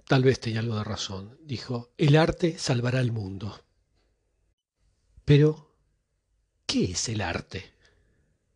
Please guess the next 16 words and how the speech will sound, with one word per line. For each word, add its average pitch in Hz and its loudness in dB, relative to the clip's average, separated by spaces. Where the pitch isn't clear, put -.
Si - -6
ustedes 254 4
le 151 6
preguntan 156 2
a 143 -2
cualquier 139 0
persona 143 -2
alrededor 135 2
de 143 -2
ustedes 139 2
si - 0
saben 165 4
qué 147 6
es 147 0
el 127 2
arte, 147 -2